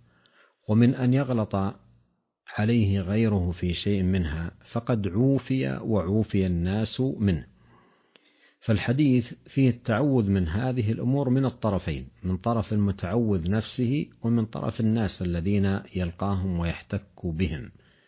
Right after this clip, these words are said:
وقد كان بعض السلف يقول في دعائه: "اللهم سلمني وسلم مني".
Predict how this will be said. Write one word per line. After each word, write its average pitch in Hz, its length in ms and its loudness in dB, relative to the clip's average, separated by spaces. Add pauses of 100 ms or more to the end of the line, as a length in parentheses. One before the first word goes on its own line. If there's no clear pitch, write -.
(800)
وقد - 260 -2
كان 123 320 4
بعض 95 260 2
السلف 117 540 0
يقول 120 480 2
في 98 220 0
دعائه: 90 840 0 (160)
"اللهم 101 540 2
سلمني 131 880 2
وسلم 101 600 0
مني". 85 560 0